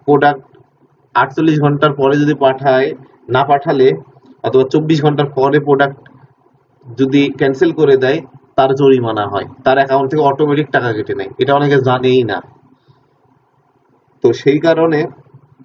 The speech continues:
প্রত্যেকটা ইনফরমেশন আমি ক্লিয়ারলি বলি, ওই কারণে ভিডিওগুলো একটু বেশি বড় হয়ে যায়। তো যাই হোক, আহ, আপনার ইচ্ছা হলে আপনি ভালো করে দেখবেন, আর ইচ্ছা না হলে দেখবেন না, সেটা আপনার ব্যাপার। যেহেতু বিজনেস,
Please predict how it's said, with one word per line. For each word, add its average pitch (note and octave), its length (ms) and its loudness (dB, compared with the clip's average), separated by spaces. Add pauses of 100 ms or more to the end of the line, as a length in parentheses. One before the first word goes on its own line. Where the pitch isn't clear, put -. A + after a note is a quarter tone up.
(760)
প্রত্যেকটা G4 420 0
ইনফরমেশন D#3+ 640 -2
আমি C#3+ 180 -2
ক্লিয়ারলি D3 520 0 (460)
বলি, G#2+ 280 -2 (200)
ওই C#3 120 0
কারণে D#3+ 260 2
ভিডিওগুলো C3+ 520 2 (420)
একটু - 180 -10
বেশি C3 260 2
বড় A#2+ 280 0
হয়ে G2+ 220 2
যায়। F#2 200 -8 (1300)
তো A2+ 100 0
যাই B2 240 2
হোক, D#3+ 180 -2 (840)
আহ, A2 200 -2
আপনার C3+ 340 -2
ইচ্ছা C#3+ 220 -6
হলে C3+ 140 2
আপনি C3+ 300 -2 (220)
ভালো B2+ 240 2
করে B2+ 240 2
দেখবেন, C3 420 -2 (180)
আর C#3 100 -2
ইচ্ছা C#3+ 220 -4
না C#3 80 2
হলে C#3+ 180 2
দেখবেন B2+ 260 -2
না, A#2 60 -8
সেটা C3 180 0
আপনার B2+ 260 -4
ব্যাপার। G#2 400 -6
যেহেতু B2 220 0
বিজনেস, D3 560 -2